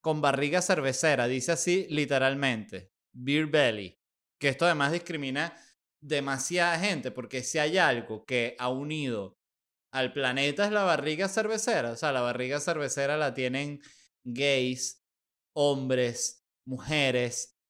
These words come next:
lesbianas, bisexuales, eh, transgéneros,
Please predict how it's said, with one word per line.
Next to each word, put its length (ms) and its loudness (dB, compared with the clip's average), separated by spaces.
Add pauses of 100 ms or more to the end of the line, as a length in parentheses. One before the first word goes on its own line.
(120)
lesbianas, 1000 0
bisexuales, 1080 0
eh, 400 -6
transgéneros, 1000 -2